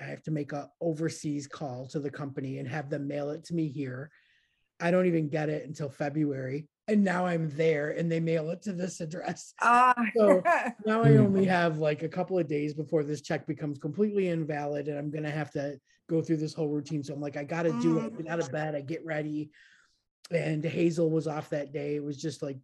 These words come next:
Speaker 1: you know, everything worked out. So she picks me up, and my, my bank is in a mall, and we, on the way there, I'm like, <laughs> "Man, man, I'm feeling queasy." <laughs> And so after we go up this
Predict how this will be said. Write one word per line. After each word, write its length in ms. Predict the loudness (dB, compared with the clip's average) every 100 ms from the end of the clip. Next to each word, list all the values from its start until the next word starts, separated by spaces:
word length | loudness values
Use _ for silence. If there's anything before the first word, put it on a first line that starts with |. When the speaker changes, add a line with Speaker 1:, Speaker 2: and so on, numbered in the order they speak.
| _
Speaker 1:
you 120 | -6 -4
know, 220 | -4 -6
everything 480 | -4 -2 0 -2 0
worked 300 | 2 2 0
out. 300 | -4 -4 -8 -14 _ _ _ _
So 140 | -4 -2
she 160 | -2 -4
picks 320 | -2 -2 2
me 160 | 2 2
up, 260 | 0 -2
and 80 | -4
my, 240 | -4 -6 -6
my 220 | -6 -6
bank 340 | -4 -2 -2 -2
is 100 | -2
in 120 | -2
a 60 |
mall, 600 | -4 -6 -8 -8 -8 -10 -8
and 380 | -8 -6 -8 -12 -18 _ _ -20 -14 -4
we, 420 | -2 0 -2 -4 -10 _ _ _ -2
on 160 | 2
the 60 | 4
way 240 | 4 4
there, 220 | 4 2 2
I'm 100 | 0
like, 180 | -2
<laughs> 0 |
"Man, 300 | 4 4 4 -4 -10 -10 -10 -10 -2
man, 400 | 2 4 4 2
I'm 180 | 0 -2
feeling 360 | 0 2 0
queasy." 520 | -2 -4 -4 -2 -4 -6 -8 _ -16
<laughs> 320 | -16 -16 -6 0
And 280 | 4 4
so 460 | 4 6 8 8 6 -2 -18 -18 -20 -20 _
after 320 | -2 0 4
we 120 | 4 6
go 240 | 8 6
up 360 | 6 2 0 -4
this 500 | -6 2 2 0 -12